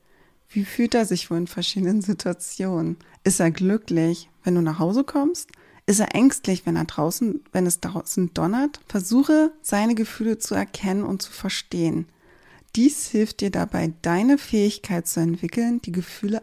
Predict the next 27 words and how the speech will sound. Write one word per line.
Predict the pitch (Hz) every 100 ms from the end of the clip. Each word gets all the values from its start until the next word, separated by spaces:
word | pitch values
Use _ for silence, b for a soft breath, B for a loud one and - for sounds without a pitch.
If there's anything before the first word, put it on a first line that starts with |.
| -
anderer | 190 220 220
zu | 220 -
erkennen | 180 170 - 185 185 220 b b b b -
und | 190 -
darauf | 165 175 208 -
einzugehen. | 180 175 - 165 - - - - 165 -
Und | 202 202
wenn | 208
du | 202 190 185 196 - -
noch | 208 277 -
mehr | 226 190
Lust | 190 185 -
hast | 185 -
auf | 185
eine | 190 180
weitere | 185 226 233 -
Übung, | 196 202 220
kannst | - 208 - -
du |
auch | 196
deine | - 196 190
zwischenmenschliche | - - 233 254 220 202 - 202 208
Fähigkeit | - - 269 294 - - 170 170
mit | 175 185
deinem | 170 175 170
Hund | 185 175 170 -
ausbauen. | - 190 - - - 160 160 160